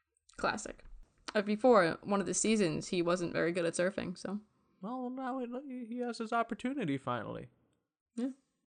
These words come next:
Speaker 2: Later that night, Ren is looking deeply into the ocean. Mutai arrives, and he can notice the sadness in her eyes. He gives her a flower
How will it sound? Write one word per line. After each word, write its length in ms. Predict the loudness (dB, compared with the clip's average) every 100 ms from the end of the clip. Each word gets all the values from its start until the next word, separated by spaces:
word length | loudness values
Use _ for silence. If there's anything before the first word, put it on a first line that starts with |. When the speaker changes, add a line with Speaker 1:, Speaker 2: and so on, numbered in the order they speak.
| _ _ 0
Speaker 2:
Later 300 | 4 6 6
that 200 | 6 2
night, 300 | 0 0 -4 _ _ _ -4
Ren 460 | 0 2 2 0 -8 -6
is 180 | -4 0
looking 420 | -2 -2 -4 -2
deeply 540 | 0 -2 0 -6 -6 -12 _ _ _ -2
into 220 | -2 -2
the 200 | -2 0
ocean. 460 | 0 -2 -10 -14 -18 _ _ _ _ _ _ _ 4
Mutai 440 | 6 6 6 6
arrives, 600 | 6 6 6 6 6 2
and 320 | 2 2 -2
he 140 | -4 -4
can 220 | -2 -2
notice 460 | 0 2 2 0
the 160 | -4 -4
sadness 760 | -2 -2 -4 -4 -8 -8 -6 -6
in 100 | -10
her 220 | -6 -4
eyes. 520 | -2 -2 -6 -8 -8 -10 _ _ _ -20 _ _ _ _
He 140 | 4
gives 220 | 6 8
her 120 | 6 4
a 60 |
flower 580 | 4 4 6 4 2